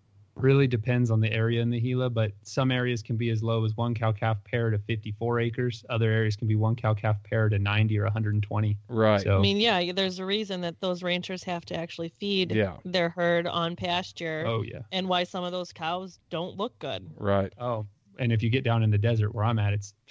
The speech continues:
Speaker 1: <sighs> infinitely worse. But
Speaker 2: Right.
Speaker 1: continue, Chris.
Speaker 2: So you've got, you've got the rancher that's already competing with the elk. And so you would think that naturally he would want the wolf there to,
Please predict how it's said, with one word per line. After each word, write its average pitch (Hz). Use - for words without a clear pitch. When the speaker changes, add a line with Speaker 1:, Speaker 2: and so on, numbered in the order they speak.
Speaker 1:
<sighs> -
infinitely 110
worse. 107
But 123
Speaker 2:
Right. 120
Speaker 1:
continue, 113
Chris. 107
Speaker 2:
So 160
you've 127
got, 135
you've 135
got 131
the 120
rancher 131
that's 113
already 123
competing 110
with 98
the -
elk. 110
And 110
so 113
you 123
would 110
think 131
that -
naturally 107
he 113
would 104
want 110
the 95
wolf 135
there 98
to, 104